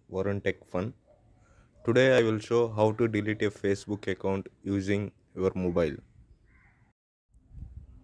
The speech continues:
First open Facebook app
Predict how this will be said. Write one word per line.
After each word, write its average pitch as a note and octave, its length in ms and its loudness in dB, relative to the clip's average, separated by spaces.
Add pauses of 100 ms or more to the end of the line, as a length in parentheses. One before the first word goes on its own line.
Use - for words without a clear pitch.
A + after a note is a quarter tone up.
(540)
First - 360 0 (120)
open A2+ 400 4 (160)
Facebook A2+ 420 4
app A2 200 2